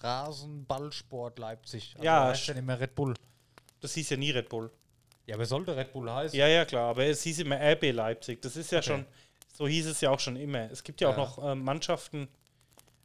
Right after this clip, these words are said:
Speaker 2: ähm, wie Jena zum Beispiel, die heißen ja Carl Zeiss Jena, ne?
Speaker 1: Ja.
Speaker 2: Das ist ja auch ein Firmennamen.
Speaker 1: Ja.
Speaker 2: Aber die f-, das war einfach früher ein Werksteam.
Speaker 1: Okay.
Speaker 2: Und das ist ein Bestandsnamen, aber du kannst jetzt nicht einfach einen Namen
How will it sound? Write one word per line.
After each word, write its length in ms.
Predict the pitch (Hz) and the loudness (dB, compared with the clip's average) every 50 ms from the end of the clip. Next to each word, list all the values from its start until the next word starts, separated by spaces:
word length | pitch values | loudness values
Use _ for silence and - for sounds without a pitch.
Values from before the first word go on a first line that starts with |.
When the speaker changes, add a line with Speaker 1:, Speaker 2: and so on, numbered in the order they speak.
| _ - | _ -6
Speaker 2:
ähm, 200 | 135 127 123 120 | -4 -4 -4 -4
wie 60 | 127 | -6
Jena 380 | 123 120 127 131 143 170 170 160 | -4 -2 0 0 2 2 2 0
zum 140 | - 151 143 | 0 -2 0
Beispiel, 400 | 147 143 147 147 - - 156 143 | 2 2 2 0 -2 -6 -6 -4
die 80 | 135 131 | 0 2
heißen 220 | 135 127 - 135 127 | 2 2 0 -2 -4
ja 60 | - | 0
Carl 240 | - 131 131 143 139 | 2 2 2 2 0
Zeiss 320 | - 143 123 123 120 - | 0 -2 -2 -2 -2 -2
Jena, 380 | 123 117 120 123 123 110 107 107 | -2 -2 -2 0 -2 -4 -4 -4
ne? 200 | 113 135 170 185 - - | -4 -6 -6 -6 -8 -10
Speaker 1:
Ja. 100 | 113 110 | -10 -8
Speaker 2:
Das 100 | 117 123 | -4 0
ist 40 | |
ja 60 | 139 131 | 0 0
auch 60 | 131 | 0
ein 80 | 139 127 | -2 -4
Firmennamen. 540 | - 151 156 156 160 156 156 151 156 160 151 - | -4 -2 -2 -2 0 0 0 0 0 -2 -6 -10
Speaker 1:
Ja. 260 | 123 113 107 107 131 - - - | -10 -10 -10 -10 -12 -14 -10 -6
Speaker 2:
Aber 160 | 156 135 135 | -2 -2 0
die 80 | 127 139 | 0 -2
f-, 180 | 123 - - - | -4 -4 -6 -8
das 160 | - - - - | -8 -6 -2 0
war 200 | 143 139 - - | 0 0 2 0
einfach 260 | - 151 - 156 139 | -2 -2 0 -2 -4
früher 240 | - - 151 143 139 | -2 -2 0 0 0
ein 120 | 127 117 | 0 2
Werksteam. 600 | 123 131 147 151 - - - - 131 120 113 107 101 - _ _ _ _ _ - | 2 2 2 2 -2 -6 -14 -12 -10 -10 -10 -10 -12 -16 _ _ _ _ _ -12
Speaker 1:
Okay. 300 | 117 - 107 113 147 139 - - - | -6 -4 -4 -4 -4 -6 -12 -14 -10
Speaker 2:
Und 240 | 135 127 127 127 - - - - _ _ | -8 -8 -8 -8 -12 -16 -18 -20 _ _
das 120 | - 143 | -10 -8
ist 40 | - | -8
ein 60 | 143 | -6
Bestandsnamen, 720 | 135 131 - - 131 131 147 143 - - 127 110 107 110 117 | -8 -4 -2 0 0 0 -2 -4 -6 -4 -4 -2 -2 -2 -4
aber 120 | 120 120 127 | -4 -4 -4
du 60 | 120 | -4
kannst 260 | - - 143 135 - | -4 -4 -6 -6 -6
jetzt 200 | 143 131 - - - | -8 -8 -8 -8 -8
nicht 160 | 131 120 123 | -8 -6 -6
einfach 300 | 117 123 120 - 123 107 | -6 -6 -6 -6 -6 -6
einen 80 | 113 107 | -6 -6
Namen 320 | 107 113 117 113 113 107 | -4 -4 -4 -4 -6 -10